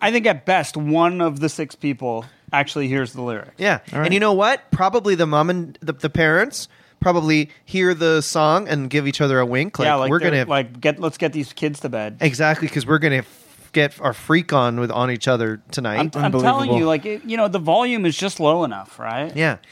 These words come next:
Speaker 3: Right.
Speaker 1: And the kids just hear a fun song and they think, <laughs> "Ha ha, this is fun, Mom."
Speaker 3: Right.
Speaker 2: Yeah,
Speaker 1: And
Speaker 2: especially
Speaker 1: Dad.
Speaker 2: like, yeah, the choruses.
Speaker 1: Yeah.
Speaker 2: The kids
Speaker 3: I
Speaker 2: will, kids will get
Speaker 1: Pony.
Speaker 2: into the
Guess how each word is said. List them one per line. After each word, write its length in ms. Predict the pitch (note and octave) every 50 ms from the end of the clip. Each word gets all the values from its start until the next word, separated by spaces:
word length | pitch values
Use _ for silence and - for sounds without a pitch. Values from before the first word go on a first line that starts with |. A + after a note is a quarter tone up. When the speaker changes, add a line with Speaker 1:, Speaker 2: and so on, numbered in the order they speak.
| - - B2+
Speaker 3:
Right. 80 | B2+
Speaker 1:
And 80 | C3+ G#3+
the 60 | G#3+
kids 360 | - - C#4 D4+ D4 A3 G#3
just 260 | - G3+ G3+ F3+ -
hear 160 | - G#3 G3 G3
a 40 |
fun 320 | - - - G3+ G3+ G3+ G3+
song 400 | - - G#3 A3 A3+ A3 G3 E3+
and 80 | D#3+
they 80 | D#3+ D#3+
think, 260 | D3 - E3 D#3+ -
<laughs> 40 | -
"Ha 100 | - D4+
ha, 180 | A#3 D4 D#4 D#4
this 200 | C#4 D4 D#4 -
is 140 | F4+ D#4+ -
fun, 320 | - - F3+ G#3 C#4 D4+
Mom." 280 | A#3+ E3+ D3 C#3+ C#3+ B2
Speaker 3:
Right. 220 | B2 B2+ A#2+ -
Speaker 2:
Yeah, 200 | B2 A#2 B2+ C3
Speaker 1:
And 200 | C3 D#3+ F3 D#3+
Speaker 2:
especially 40 | - D3
Speaker 1:
Dad. 200 | C3+ C3 C3+ D3 E3
Speaker 2:
like, 160 | D3 B2 C3+
yeah, 120 | D#3 D3
the 100 | B2+ B2
choruses. 680 | - - C#3 C3+ D3+ E3 - - G#3+ A#3+ B3 - - _ _ -
Speaker 1:
Yeah. 80 | - G#4 B4 A#4+ F4+
Speaker 2:
The 140 | B2 - C#3+
kids 240 | - B2+ D3+ D#3+ F3+
Speaker 3:
I 40 | F#3
Speaker 2:
will, 120 | E3 E3+
kids 340 | E3 - - - B3 A#3 F3+
will 80 | E3+ D#3
get 160 | C#3+ D3+ -
Speaker 1:
Pony. 300 | - E4 F4 F4 D4+ C4
Speaker 2:
into 100 | - C#3+
the 60 | C#3+